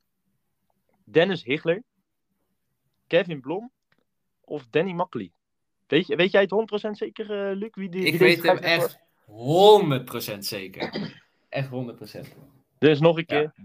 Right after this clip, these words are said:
Speaker 1: Wie ga-, sorry, ik heb een beetje, eh, ja, een, eh, droog keeltje. Maar, eh, wie gaf die rode kaart aan, eh, Bizot.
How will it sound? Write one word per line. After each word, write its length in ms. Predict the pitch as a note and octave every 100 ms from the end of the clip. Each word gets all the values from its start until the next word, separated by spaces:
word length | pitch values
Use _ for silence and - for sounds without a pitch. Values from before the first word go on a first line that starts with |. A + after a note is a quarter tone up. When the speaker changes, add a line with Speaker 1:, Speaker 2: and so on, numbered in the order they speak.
| - _
Speaker 1:
Wie 220 | C3 G#3
ga-, 200 | G#3 E3+ -
sorry, 220 | - G#2+
ik 100 | G2
heb 100 | A#2+
een 80 | A#2
beetje, 600 | A2 G#2 G#2+ G2+ G2 F#2+ F#2
eh, 60 | G2 _ _ _ _ -
ja, 280 | A#2 - _ -
een, 180 | - A#2
eh, 180 | A#2+ A#2
droog 320 | G#2+ D#3+ D3
keeltje. 380 | D#3+ D#3+ - -
Maar, 320 | - D3 C#3+
eh, 340 | D3+ D3 C#3+ C#3 _ _ _ _
wie 280 | A#2 D#3 G#3
gaf 300 | E3+ E3+ E3
die 140 | D3
rode 260 | C#3 D#3 C#3
kaart 440 | D3+ C#3 B2 _ _ _ _ _ -
aan, 320 | A#2 A#2 A2+
eh, 160 | A2 G#2
Bizot. 420 | B2+ D3 E3+